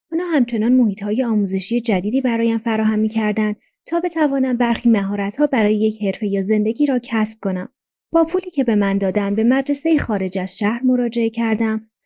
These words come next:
تا برخی اطلاعات پایه‌ای درباره کامپیوتر را یاد بگیرم. بدون نظارت پدر و مادرم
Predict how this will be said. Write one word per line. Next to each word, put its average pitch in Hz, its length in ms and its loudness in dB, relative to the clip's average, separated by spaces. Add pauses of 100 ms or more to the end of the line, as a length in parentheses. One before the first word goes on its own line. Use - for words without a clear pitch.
(140)
تا 320 120 2
برخی 349 420 0
اطلاعات 208 560 0
پایه‌ای 262 480 2
درباره 233 480 2
کامپیوتر 220 580 -2
را 214 120 0
یاد 220 340 0
بگیرم. 190 500 0 (800)
بدون 349 240 2
نظارت 208 580 0
پدر 202 380 0
و 180 40 -2
مادرم 214 520 0